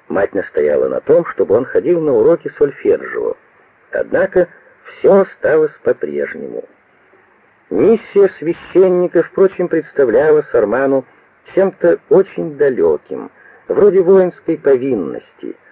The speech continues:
хотя о его призвании давно стало известно всему Сириану, и о нём говорил весь город. Было решено, что Арман примет окончательное решение только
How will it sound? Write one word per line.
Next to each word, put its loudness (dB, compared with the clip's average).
хотя 0
о -2
его 2
призвании -2
давно 0
стало 2
известно -4
всему -4
Сириану, -4
и -2
о 0
нём 2
говорил 4
весь 2
город. 2
Было 4
решено, -2
что -2
Арман -2
примет -2
окончательное 0
решение -2
только 2